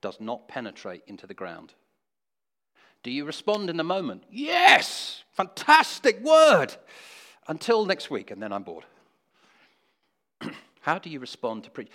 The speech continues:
How do you, let me do, <laughs> how do you respond to challenges? One of my sons, who will rename, remain nameless, went to a, <laughs> went to a Christian meeting, and he said, uh,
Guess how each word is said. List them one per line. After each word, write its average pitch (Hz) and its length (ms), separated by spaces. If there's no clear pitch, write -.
How 269 180
do 269 100
you, 220 220
let 190 140
me 208 80
do, - 100
<laughs> 135 80
how 254 160
do 247 60
you 233 100
respond 156 420
to 143 100
challenges? 147 920
One 135 140
of 131 80
my 117 140
sons, 139 400
who 113 140
will 104 180
rename, 107 460
remain 107 280
nameless, 123 480
went 143 200
to 113 140
a, 104 40
<laughs> - 200
went 123 240
to 120 140
a 101 160
Christian - 340
meeting, 165 360
and 120 200
he 113 140
said, - 420
uh, 113 500